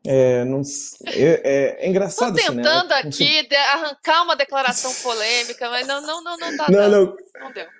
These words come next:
Speaker 1: Considerar, né, que, que todo mundo tá querendo ganhar da Inglaterra, como se, não sei, nessa, nessa Copa, a, a Inglaterra tava com uma atuação até discreta, tá, chega na semifinal, agora começam a olhar mais pra, pra,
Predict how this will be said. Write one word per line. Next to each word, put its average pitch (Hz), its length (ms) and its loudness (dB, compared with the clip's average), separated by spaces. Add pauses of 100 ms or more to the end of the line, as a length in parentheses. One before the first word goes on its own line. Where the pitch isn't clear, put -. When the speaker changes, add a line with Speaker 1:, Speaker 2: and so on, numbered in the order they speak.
(180)
Speaker 1:
Considerar, 170 840 2
né, 143 160 -6
que, 139 280 -4
que - 120 -20
todo 170 300 0
mundo 175 340 -2
tá 160 120 -8
querendo 147 320 -8
ganhar 135 340 0
da 143 140 -2
Inglaterra, 139 1040 -2
como 143 200 -12
se, 135 460 -8
não 156 580 -16
sei, 143 220 -4
nessa, 185 340 0 (240)
nessa 156 320 -4
Copa, 180 540 0 (360)
a, 151 340 2
a 156 160 -2
Inglaterra 180 440 2
tava 226 340 -2
com - 200 -16
uma 214 80 -6
atuação 208 520 -6 (120)
até - 160 -8
discreta, - 520 0
tá, 170 140 0
chega 165 300 -6
na 170 100 -8
semifinal, 175 960 0 (160)
agora 147 280 4
começam 147 400 -4
a - 40 -2
olhar 135 280 -2
mais 135 320 -6
pra, 123 320 -6
pra, 120 400 -10